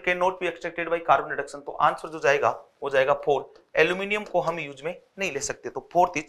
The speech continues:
correct answer। नेक्स्ट, among the following group of oxide the group that can not be reduced by carbon to give respective metal, Carbon से किसका reduction नहीं किया जा सकता respective metal बनाने के लिए?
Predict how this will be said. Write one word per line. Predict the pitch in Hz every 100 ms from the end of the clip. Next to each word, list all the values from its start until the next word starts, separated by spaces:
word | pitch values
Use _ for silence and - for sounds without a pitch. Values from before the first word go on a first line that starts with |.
| -
correct | - 131 -
answer। | 107 - 107 - _ _ _ -
नेक्स्ट, | 131 - - - _ _ _ _ _ _ _ - _ _ _ _ _ _ _ _ _ _ _ _ _ - - _ _ _ _ _ _ _ _ - - - -
among | 180 226 247
the | 254
following | 226 233 262
group | 240 240
of | 240 220
oxide | 208 226 226
the | 226 175
group | 220 - 190
that | 208 -
can | 214 214 202
not | 233 208
be | 226
reduced | 190 208 226 -
by | 196 - 160
carbon | 190 170 214 214
to | 185
give | 180 180
respective | 165 - 185 - 196 143
metal, | - 123 120 _
Carbon | 175 180 202 220 240
से | - 233
किसका | 233 214 202 - 185
reduction | 185 185 - 208
नहीं | 185 180
किया | 165 180
जा | 160
सकता | 156 180 - 190
respective | 151 - 160 - 185
metal | 160 147 160
बनाने | 127 123 139
के | 139 120
लिए? | 107 98